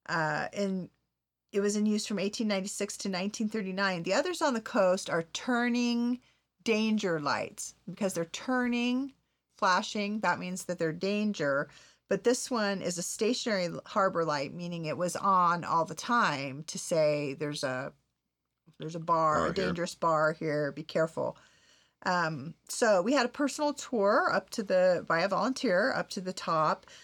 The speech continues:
Speaker 1: The stairs aren't original. There's no light in the tower, but the building looks the same on the outside, and it was fun to go up in. The view was really cool, and the guide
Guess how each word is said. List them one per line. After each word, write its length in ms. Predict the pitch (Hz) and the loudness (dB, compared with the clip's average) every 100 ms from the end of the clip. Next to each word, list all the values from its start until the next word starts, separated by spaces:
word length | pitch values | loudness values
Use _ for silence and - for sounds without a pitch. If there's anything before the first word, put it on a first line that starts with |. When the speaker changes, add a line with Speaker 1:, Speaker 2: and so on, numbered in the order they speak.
| _ _ | _ _
Speaker 1:
The 80 | 196 | -8
stairs 480 | - 254 254 302 302 | 0 4 4 4 2
aren't 220 | 285 262 | 0 0
original. 600 | 220 226 233 226 214 214 | -2 0 0 2 2 2
There's 200 | 202 202 | 0 -2
no 180 | 190 185 | 0 0
light 300 | 180 185 - | 2 0 0
in 160 | 190 180 | -4 -4
the 80 | |
tower, 880 | 185 202 175 165 165 165 160 156 185 - _ _ _ _ 208 | -4 0 2 4 4 4 2 2 -2 -6 _ _ _ _ -6
but 680 | 196 190 165 - - - - | 2 4 2 0 -6 -10 -8
the 120 | 196 | -4
building 840 | 196 277 277 202 170 147 165 220 262 _ - | 2 4 4 2 -2 -4 -4 -4 -4 _ -6
looks 340 | 180 170 - | -2 -2 -4
the 100 | - | -8
same 640 | 180 - 147 147 151 165 190 - 170 | -6 -2 -2 -2 -4 -6 -10 -10 -6
on 80 | |
the 100 | 160 | -2
outside, 580 | 151 156 - 165 151 165 | -2 -4 -4 -2 0 0
and 100 | 214 | 0
it 80 | 180 | 0
was 160 | 196 - | -2 -2
fun 200 | 202 208 | 0 0
to 80 | 226 | 0
go 200 | 196 196 | 2 2
up 140 | 196 | 2
in. 440 | 196 202 202 196 196 | 0 0 0 -2 -4
The 80 | |
view 260 | 160 170 180 | -8 -6 -4
was 180 | 185 185 | -4 -2
really 200 | 175 175 | -4 -4
cool, 520 | - 175 160 160 170 - - _ | -2 2 4 4 2 -4 -20 _
and 420 | - 175 170 165 185 | -2 0 0 0 -2
the 60 | |
guide 580 | 185 175 170 170 175 | 2 4 4 2 -2